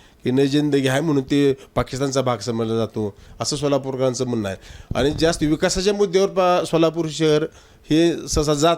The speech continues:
नाही, परंतु जातीय समीकरण जास्त पळतंय असे पहिल्यापासून आपल्याला दिसतंय.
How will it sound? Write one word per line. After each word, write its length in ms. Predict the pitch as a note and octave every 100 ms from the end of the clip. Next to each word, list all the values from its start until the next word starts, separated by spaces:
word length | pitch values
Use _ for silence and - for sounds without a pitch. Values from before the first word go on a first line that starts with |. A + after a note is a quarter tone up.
| D3+
नाही, 220 | C3 G2 - - -
परंतु 160 | D3
जातीय 280 | C#3 D#3 F3
समीकरण 520 | F#3 F3+ E3+ E3+ E3
जास्त 280 | D3 D3+ - -
पळतंय 320 | C3 - G#2 - - -
असे 220 | B2+ D3
पहिल्यापासून 520 | E3 E3+ D3 C#3+ - C#3
आपल्याला 340 | B2 A#2+ B2
दिसतंय. 340 | B2+ - G#2+